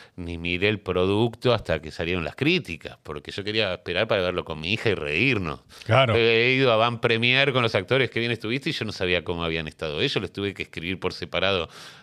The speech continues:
Speaker 1: mucho más adelante.
Speaker 2: ¿Y por qué decías que el, que el rodaje te pareció una locura, que decías estar ahí?
Speaker 1: Tomás,
Speaker 2: Sí.
Speaker 1: ¿sabes lo que pasa?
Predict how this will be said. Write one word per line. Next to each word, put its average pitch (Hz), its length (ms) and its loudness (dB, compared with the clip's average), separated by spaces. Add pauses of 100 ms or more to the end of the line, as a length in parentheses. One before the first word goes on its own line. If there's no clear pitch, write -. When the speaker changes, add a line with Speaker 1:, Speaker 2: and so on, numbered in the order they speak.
Speaker 1:
mucho 85 260 -6
más 80 180 -8
adelante. 90 680 -4 (240)
Speaker 2:
¿Y 147 80 -2
por 165 160 0
qué 226 100 -4
decías 180 340 2
que 127 120 -2
el, 120 280 0
que 123 120 -4
el 110 80 0
rodaje 123 440 2
te 107 120 -2
pareció 107 300 -2
una 117 120 2
locura, 104 500 0
que 95 100 -2
decías 104 280 0
estar 120 240 0
ahí? 117 560 2 (880)
Speaker 1:
Tomás, 113 580 0
Speaker 2:
Sí. 117 240 2 (180)
Speaker 1:
¿sabes 135 240 0
lo 117 100 4
que 85 120 -2
pasa? 110 420 0